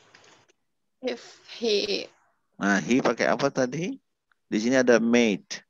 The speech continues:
Speaker 2: Ini harusnya make nih. Hah? I would be angry. I would be angry if he membuat. Bentuk kedua dari make apa?
Speaker 1: Made.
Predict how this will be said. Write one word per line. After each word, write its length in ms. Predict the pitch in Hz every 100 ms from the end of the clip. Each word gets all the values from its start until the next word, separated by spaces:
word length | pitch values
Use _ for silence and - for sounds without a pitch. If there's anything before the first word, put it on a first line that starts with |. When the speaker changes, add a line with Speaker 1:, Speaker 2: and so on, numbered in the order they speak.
| _ _ _ _ _ _ _ _
Speaker 2:
Ini 140 | 113
harusnya 220 | 92 120 113
make 300 | 104 107 -
nih. 300 | 101 78 69 - - _ _ _ _ _ _ _ _ _
Hah? 340 | - 92 131 185 - _ _ -
I 220 | 104 104
would 240 | 123 202
be 160 | 226 113
angry. 880 | 76 101 95 92 92 101 139 285 202 - _
I 220 | - 165 82
would 300 | 95 165 - -
be 380 | - 110 110 -
angry 1120 | 82 92 85 87 85 90 90 98 131 180 202 _ _ _ _ _ _ _ _ -
if 240 | 95 92 -
he 400 | 123 226 285 403 _ _ _ _ _ _ _ _ -
membuat. 480 | 120 113 131 113 - - - - - - _ _
Bentuk 320 | - 120 - 127
kedua 240 | 120 127
dari 240 | 120 120
make 240 | 120 131 175
apa? 380 | 117 165 190 247 - _ _ _ _ _ _ _ _ _ _ _ _ _ _ _
Speaker 1:
Made. 300 | 247 190